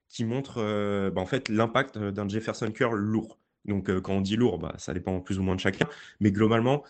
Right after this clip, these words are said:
les, les études qu'il y a de mémoire, c'est, ils sont à vingt-deux kilos, entre vingt-deux et quarante kilos, je crois. Il n'y a pas d'études au-dessus de quarante kilos.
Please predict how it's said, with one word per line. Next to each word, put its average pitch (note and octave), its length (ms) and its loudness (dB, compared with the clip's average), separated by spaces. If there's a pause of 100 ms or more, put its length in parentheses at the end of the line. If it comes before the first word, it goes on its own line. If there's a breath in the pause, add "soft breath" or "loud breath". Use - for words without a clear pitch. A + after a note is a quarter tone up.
(100)
les, G2+ 320 4
les G2+ 220 4
études A#2 280 0
qu'il A2+ 120 0
y G#2+ 80 2
a B2+ 80 4
de B2 100 0
mémoire, A2 340 0
c'est, - 220 -4
ils G2+ 140 0
sont A#2 180 -4
à G2+ 160 0
vingt-deux A2 320 0
kilos, A2+ 400 0
entre G#2+ 260 -2
vingt-deux A#2+ 300 0
et C3 60 0
quarante G#2+ 320 0
kilos, G2 240 -4
je - 60 -14
crois. - 140 -12 (240 soft breath)
Il - 60 6
n'y A2+ 40 8
a - 20 8
pas C3+ 160 8
d'études A#2+ 400 0
au-dessus A#2 300 2
de - 40 -10
quarante A#2 260 2
kilos. G#2+ 220 0